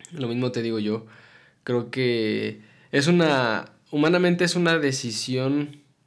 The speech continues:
con mucha incertidumbre porque no sabes qué va a pasar, pero creo que es la mejor decisión que podemos tomar. Dejar en manos de Dios nuestros inicios y nuestros procesos. Y qué mejor que nuestros resultados. Y así como Jesús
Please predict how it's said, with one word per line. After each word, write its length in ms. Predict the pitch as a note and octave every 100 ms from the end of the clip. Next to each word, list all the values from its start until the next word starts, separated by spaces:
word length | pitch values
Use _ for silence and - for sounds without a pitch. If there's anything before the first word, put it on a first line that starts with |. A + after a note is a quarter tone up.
| - _ _ _
con 160 | - B2
mucha 320 | A#2 A#2+ C#3
incertidumbre 560 | C3 B2+ - A2 A#2
porque 560 | B2 A2 G#2 G2+ F#2 F#2
no 220 | F#2+ G#2
sabes 320 | G#2+ G#2+ G#2+ G#2
qué 120 | G#2
va 80 | G2+
a 60 |
pasar, 420 | G2 G#2 A2 B2 - _ _ -
pero 180 | A2+ A2
creo 140 | A#2
que 60 | B2+
es 60 |
la 80 | C3+
mejor 260 | A#2 A#2 A2
decisión 400 | A#2 A2+ A2 G#2+
que 100 | A2+
podemos 400 | G#2+ G#2+ G#2+ G#2+
tomar. 260 | G#2+ G#2 - _ _ _ _ _ _
Dejar 300 | A#2 A2+ A#2
en 80 | A#2+
manos 240 | B2 B2
de 80 | A#2
Dios 180 | A2+ A2+
nuestros 380 | A#2+ A2+ A2+ A2
inicios 640 | G#2+ A#2+ B2 D3+ D3+ - _ -
y 100 | A2
nuestros 380 | A2 G#2+ G#2 G#2
procesos. 640 | G#2+ G#2+ G#2 G#2 G#2 - _ _
Y 160 | A#2 A2
qué 160 | G#2+ C3
mejor 440 | C3+ C3 C#3+ D#3+ - _ _ _ _
que 120 | - G#2+
nuestros 360 | G#2+ G#2+ G#2+
resultados. 680 | G#2 G#2 G#2 G#2+ G#2+ G#2 - _ - - - - _
Y 680 | - B2 B2 B2 B2 A#2+ G#2
así 240 | A2+ B2+
como 220 | D3 F#3 D#3+
Jesús 640 | A#2+ - D3 E3+ E3+